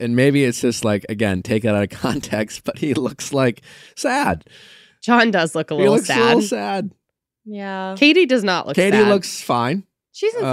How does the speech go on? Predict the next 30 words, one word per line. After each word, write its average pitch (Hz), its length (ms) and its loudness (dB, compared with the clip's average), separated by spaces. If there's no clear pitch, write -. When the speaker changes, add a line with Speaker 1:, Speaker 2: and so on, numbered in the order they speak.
Speaker 3:
sunglasses. 165 440 -4
Speaker 1:
she 165 100 2
has 156 160 4
a 151 60 2
guy 135 420 2
have 135 240 -2
his 131 140 0
arm, 127 580 0
<laughs> - 160 -4
his 135 160 -2
arm 117 260 0
around 117 360 0
her 120 120 -2
shoulder. 117 500 0
Don't 117 160 -2
know 110 400 0
who 110 120 -2
that 107 120 2
is 107 220 0
or - 20 0
what 98 140 0
that's 95 160 -6
about, 90 340 -6
but 98 340 -6
John 127 400 -2
does 110 340 -2
look 107 240 -2
like 98 400 -4
he's 107 200 -10
sad. - 240 -14